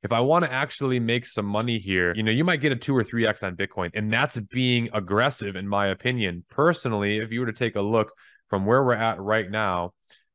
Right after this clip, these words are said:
to three hundred percent, you're looking at over a one hundred thousand dollar Bitcoin. So that, to me,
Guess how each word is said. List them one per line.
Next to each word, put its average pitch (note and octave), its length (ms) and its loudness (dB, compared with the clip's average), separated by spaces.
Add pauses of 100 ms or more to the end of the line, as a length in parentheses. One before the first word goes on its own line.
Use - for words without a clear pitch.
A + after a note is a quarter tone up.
(100)
to A2+ 460 2 (220)
three C#3+ 220 -4
hundred B2+ 340 -2
percent, A2 440 -2
you're A2 280 0
looking D3 320 0
at A#2 120 -2 (120)
over B2 560 4
a G#2+ 80 -2
one G#2+ 200 -2
hundred A#2+ 340 -2
thousand G#2 260 -4
dollar F#2 260 2
Bitcoin. F2+ 480 -4 (260)
So G2 500 2 (200)
that, C3 360 -2
to D3+ 100 -2
me, D3 440 2